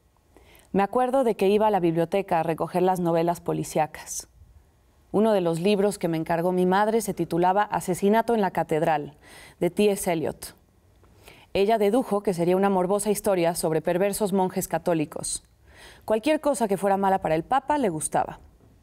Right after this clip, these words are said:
El libro me pareció un poco corto. Las novelas de misterio suelen ser bastante largas.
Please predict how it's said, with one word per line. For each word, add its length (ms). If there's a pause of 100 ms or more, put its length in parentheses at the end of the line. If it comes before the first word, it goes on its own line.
(800)
El 160
libro 300
me 100
pareció 400
un 80
poco 280
corto. 440 (800)
Las 160
novelas 420
de 80
misterio 500
suelen 340
ser 200
bastante 480
largas. 580